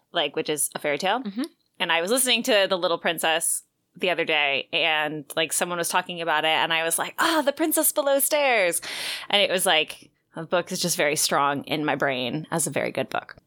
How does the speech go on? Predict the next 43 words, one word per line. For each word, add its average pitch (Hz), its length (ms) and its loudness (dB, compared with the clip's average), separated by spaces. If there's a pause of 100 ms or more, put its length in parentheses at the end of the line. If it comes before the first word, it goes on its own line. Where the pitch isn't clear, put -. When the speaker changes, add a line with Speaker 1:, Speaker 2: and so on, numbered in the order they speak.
(460)
Speaker 1:
which 233 200 4
is 220 280 2
just 247 200 2
a 240 40 0
side 226 260 4
note 143 200 -2 (360)
Speaker 2:
<laughs> - 720 0
Speaker 1:
because - 440 2
I 185 100 6
was 170 120 -2
thinking 175 320 -2
about 160 220 4
it. 160 120 0
So 185 100 4
I 165 120 4
decided 214 340 2
to 233 60 -6
share 156 220 -4
that 143 120 -6
with 175 140 -8
all 143 120 -6
of 113 80 -12
you. - 120 -12 (1900)
I 294 100 -16 (100)
also 294 400 -10
was 403 180 -8
sad 214 380 -4
too, 185 400 -6
because, 208 340 -4
like, 208 240 -2
we 208 100 -12
get 226 300 2 (100)
Winterborn, 190 1000 -2 (140)
we 208 120 0
get 233 180 2 (120)
Pandora, 123 680 -2
we 208 160 0
get 214 280 0 (480)
Saint 277 260 -2
Vincent, - 440 -4
we 214 200 -4
Speaker 2:
D-, 233 80 2
Speaker 1:
get 233 260 4